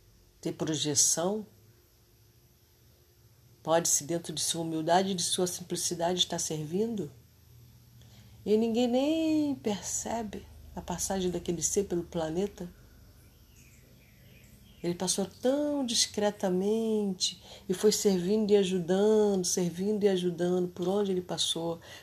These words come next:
Durante os vinte, trinta, quarenta anos que ele passou pela Terra, ele foi servindo, trazendo paz, harmonia, amor, compreensão, amizade. E só isso.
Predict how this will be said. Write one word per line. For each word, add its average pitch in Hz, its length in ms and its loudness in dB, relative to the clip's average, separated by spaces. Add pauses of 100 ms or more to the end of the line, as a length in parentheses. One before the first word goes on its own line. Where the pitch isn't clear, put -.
Durante 180 460 2
os 160 160 0
vinte, 180 420 0
trinta, 175 460 -2
quarenta 175 560 0
anos 160 480 -4
que - 100 -18
ele 156 100 -6
passou - 340 -8
pela 156 240 -6
Terra, 175 520 -4 (380)
ele 170 100 -4
foi 180 200 -2
servindo, 156 1040 -2 (580)
trazendo 165 400 0
paz, 175 540 2
harmonia, 156 800 -4
amor, 147 540 -4
compreensão, 151 1120 -6 (800)
amizade. 151 1000 -2 (1400)
E - 80 -4
só 330 240 4
isso. - 520 0